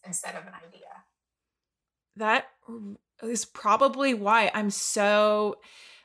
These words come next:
Speaker 2: I'm leaning into it so easily just with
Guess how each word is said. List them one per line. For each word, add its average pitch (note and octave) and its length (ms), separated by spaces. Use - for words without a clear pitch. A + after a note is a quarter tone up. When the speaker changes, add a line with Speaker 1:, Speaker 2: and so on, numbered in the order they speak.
Speaker 2:
I'm A3 280
leaning A#3 380
into B3 400
it F#3+ 280
so A3 640
easily A3 600
just G#3 320
with G3+ 460